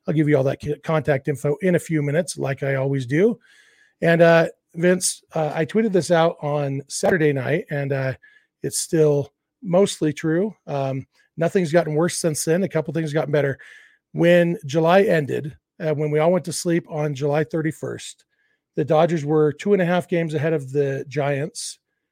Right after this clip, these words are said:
three and a half ahead of the D-backs, eight and a half ahead of the Padres, and eighteen ahead of the Rockies. It was solid. We were feeling pretty good about things at that point. Well, as we go to sleep tonight on August thirteenth,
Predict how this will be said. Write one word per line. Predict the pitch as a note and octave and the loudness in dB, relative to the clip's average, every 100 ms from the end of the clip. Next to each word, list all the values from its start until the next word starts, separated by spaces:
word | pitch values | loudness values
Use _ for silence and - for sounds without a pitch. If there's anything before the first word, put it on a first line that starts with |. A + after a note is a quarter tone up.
| _ _ _ | _ _ _
three | _ - F3 F3+ | _ -4 4 4
and | F3 | 4
a | |
half | D#3 D#3+ | 0 0
ahead | D3 D#3 | 0 -2
of | D3 | -2
the | C3+ | -4
D-backs, | D3+ C#3 C3 B2 - | -2 0 -2 -6 -8
eight | F#3 F#3 | -4 -2
and | F3 | -2
a | |
half | D3+ D#3 C#3+ | -2 -2 -2
ahead | C#3+ | -2
of | D3+ | -2
the | C#3 | -4
Padres, | D#3 D3+ D3 D3 C#3 | -2 -2 0 0 -2
and | C#3+ C#3 | -10 -8
eighteen | E3+ F3+ - E3+ D#3+ D3 C3+ _ _ _ | -4 -6 -4 -4 -2 -4 -8 _ _ _
ahead | C#3+ C#3+ D3+ | -2 2 2
of | C3 | 2
the | |
Rockies. | C#3 B2+ - - - _ _ _ _ - | -2 -2 -6 -18 -20 _ _ _ _ 0
It | |
was | G#3+ - | 2 4
solid. | C4 D3+ | 2 2
We | C3+ F#3+ | 4 6
were | |
feeling | G3 A3+ G3+ | 6 2 0
pretty | - A3 G#3+ | 0 -2 2
good | F#3+ | 2
about | D3+ C3 | 2 0
things | - C3 A#2+ | -4 -8 -8
at | |
that | - C3 | -8 -10
point. | - A#2 _ _ _ _ _ | -12 -20 _ _ _ _ _
Well, | D#3+ E3+ G3+ - _ _ _ | 0 2 2 -4 _ _ _
as | E3 C#3 | -4 -2
we | E3 | 2
go | G3+ | 4
to | A3 | 4
sleep | - G#3+ G#3 | 2 -2 0
tonight | F3 F3 F3 D3 - | -2 0 2 0 -4
on | D#3 | -4
August | D3+ E3 D#3 - | 0 0 -2 -2
thirteenth, | D#3+ - F3+ D#3 | -4 -2 -2 -2